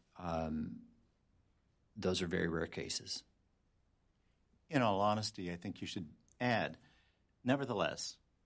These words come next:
Speaker 2: we hear reports from families, from others, about loved ones dying in pain. And I don't discount those entirely.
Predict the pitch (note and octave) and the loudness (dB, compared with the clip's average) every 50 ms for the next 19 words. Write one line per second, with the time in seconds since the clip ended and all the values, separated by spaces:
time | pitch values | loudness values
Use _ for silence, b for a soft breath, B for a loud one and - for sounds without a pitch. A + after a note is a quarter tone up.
0 | _ _ _ _ _ _ - A#2 A2+ B2 B2 B2 A2 G2+ A#2 B2+ B2+ B2 A2+ A2 | _ _ _ _ _ _ 0 2 4 6 6 6 4 4 4 4 4 6 4 4
1 | A2 G#2 G#2+ - F2 D2 C#2 C2 - - - - - _ _ _ _ _ _ _ | 2 2 2 2 0 0 0 -2 -6 -10 -12 -12 -14 _ _ _ _ _ _ _
2 | _ _ _ _ _ _ _ - - G2 F#2+ F2 - F#2+ F#2 F#2+ F#2 F2 E2+ E2+ | _ _ _ _ _ _ _ -6 -2 -2 -2 0 2 2 2 4 2 2 0 0
3 | E2+ - F#2+ F2+ E2+ D#2 D2 D2 D2 D2 - b b b b b b b - G2 | -2 -2 -2 0 0 0 0 -2 -4 -6 -8 b b b b b b b -2 4
4 | F2+ F#2+ F#2 F#2 E2+ - - - - A2 G#2 G2+ F2+ F#2 F#2 F#2 F2+ E2+ - - | 6 6 6 6 2 -2 -8 -2 4 6 6 6 6 2 2 2 2 0 -2 -2
5 | G2 F2+ F2+ F2+ E2+ E2+ E2 D#2+ D#2+ - - - G#2+ F2+ E2+ D#2+ - E2+ - - | 0 0 0 0 0 -2 -6 -8 -10 -12 -8 -4 -2 0 0 -2 -2 -4 -6 -6
6 | - - - - _ _ _ _ _ _ _ _ _ _ _ _ - - A#2+ A#2+ | -8 -10 -14 -20 _ _ _ _ _ _ _ _ _ _ _ _ -2 4 6 6
7 | B2 B2+ A#2+ A#2+ C3 C3+ - - - - - A#2+ A2+ - - - G#2+ G2 F2+ - | 6 8 6 4 4 4 -2 -8 -10 -2 0 0 0 0 0 -2 -4 -4 -4 -6
8 | - - - - - E2+ E2+ - E2+ D#2+ D#2 D#2 D#2 - - | -10 -12 -10 -8 -8 -6 -4 -2 -2 -2 -2 -4 -8 -10 -12